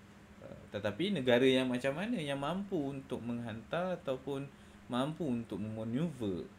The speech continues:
agenda membebaskan wilayah seperti wilayah Palestin itu? Uh, sampai hari ini kita nampak negara-negara Arab tidak ber-, uh, sudah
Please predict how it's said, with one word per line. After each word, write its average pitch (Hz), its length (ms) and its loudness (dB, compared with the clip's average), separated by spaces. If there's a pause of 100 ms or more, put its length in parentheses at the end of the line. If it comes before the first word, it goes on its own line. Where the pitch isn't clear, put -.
(200)
agenda 107 800 -2 (160)
membebaskan 107 800 -2
wilayah 98 480 -2
seperti 95 480 -8
wilayah 95 320 -4
Palestin 95 480 -6
itu? 120 160 -8 (720)
Uh, - 240 -16
sampai 95 160 -8
hari 107 320 0
ini 175 160 -2
kita 107 160 -6
nampak 98 480 -2
negara-negara 90 760 -2
Arab 95 320 0 (400)
tidak 104 400 -2
ber-, 101 560 2 (480)
uh, 92 320 0
sudah 123 400 2